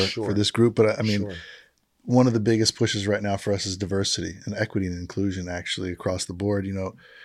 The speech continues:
Speaker 2: when you look at the music kinda system and the,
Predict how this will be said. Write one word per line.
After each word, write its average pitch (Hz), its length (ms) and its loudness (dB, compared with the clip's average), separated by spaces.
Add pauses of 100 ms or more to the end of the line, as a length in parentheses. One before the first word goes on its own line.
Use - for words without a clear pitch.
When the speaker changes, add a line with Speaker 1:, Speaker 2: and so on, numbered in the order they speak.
(120)
Speaker 2:
when 101 120 2
you 98 120 4
look 110 180 4
at 117 80 -2
the 98 100 -4
music 101 540 2 (400)
kinda 95 360 -4
system 92 760 0
and 98 340 -8
the, 98 80 -12